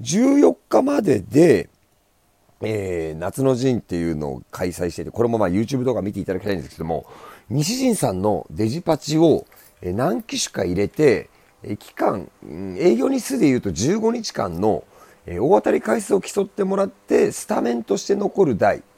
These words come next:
二台を決めていこうということをやってるんですけど、ちょっと今移動しましょうか。えー、すごい接戦なんですよ。あの、七十二番台の魔王。魔王が今これ、一、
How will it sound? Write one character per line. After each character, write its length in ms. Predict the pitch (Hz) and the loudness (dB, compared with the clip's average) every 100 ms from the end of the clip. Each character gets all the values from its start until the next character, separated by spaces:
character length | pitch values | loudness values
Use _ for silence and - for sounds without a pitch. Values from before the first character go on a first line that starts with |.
| _ _ _ _ 98 | _ _ _ _ 0
二 140 | 147 | 4
台 240 | 131 107 | 6 4
を 100 | 98 98 | 0 -2
決 120 | 101 | -2
め 120 | 104 | 0
て 120 | 110 | 0
い 60 | 107 | 2
こ 180 | 110 95 | 2 0
う 40 | |
と 80 | 90 | 0
い 20 | |
う 40 | |
こ 100 | 87 | -6
と 60 | 78 | -6
を 40 | |
や 120 | 76 78 | -6 -6
っ 20 | |
て 120 | - | -6
る 60 | 82 | -8
ん 40 | |
で 60 | 73 | -8
す 80 | |
け 60 | - | -10
ど、 100 | 69 | -8
ち 100 | - | -8
ょ 40 | |
っ 20 | 156 | -8
と 100 | 90 | -6
今 140 | 82 | -6
移 60 | 78 | -2
動 120 | 131 | -2
し 100 | 147 | -2
ま 80 | 143 | -4
し 60 | |
ょ 40 | 131 | -4
う 20 | |
か。 200 | - - - - - - _ _ - - | -4 -10 -12 -18 -18 -18 _ _ -16 -8
え 500 | 92 87 87 85 80 | -8 -6 -8 -8 -8
ー、 100 | 82 | -8
す 260 | - 151 | 0 4
ご 180 | 170 277 | 6 8
い 40 | 240 | 6
接 180 | 185 | 4
戦 280 | 151 - 160 | 2 2 2
な 100 | 151 | 2
ん 40 | 127 | 0
で 80 | |
す 80 | - | -2
よ。 160 | 78 - - _ - - - _ - | -6 -8 -14 _ -20 -20 -20 _ 0
あ 140 | 120 | 2
の、 280 | 113 107 104 | 4 4 4
七 320 | 143 226 269 | 4 6 4
十 320 | 240 208 151 | 2 2 4
二 180 | 120 127 | 4 2
番 300 | 139 185 147 | 2 2 4
台 200 | 117 90 | 4 4
の 280 | 107 101 71 - | 2 0 -2 -4
魔 260 | 92 131 | 2 6
王。 300 | 165 220 127 - _ _ _ | 10 10 10 2 _ _ _
魔 220 | 92 113 | -4 2
王 320 | 170 220 214 113 | 4 4 2 2
が 140 | 101 | 0
今 200 | 131 110 | 0 -4
こ 120 | 104 | -4
れ、 80 | |
一、 60 | 92 | -6